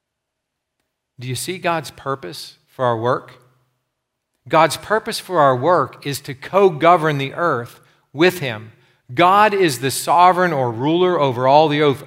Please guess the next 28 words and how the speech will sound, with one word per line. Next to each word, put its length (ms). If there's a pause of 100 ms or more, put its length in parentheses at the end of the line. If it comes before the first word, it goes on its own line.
(340)
earth, 300
over 260
all 180
the 60
universe 460
for 120
that 180
matter. 320 (520)
But 140
when 180
he 80
created 460
human 300
beings, 360
after 320
he 120
had 120
created 300
everything 500
else, 360 (260)
God 300
told 240
them 180
to 60
be 160
fruitful 720 (240)
and 160
multiply, 760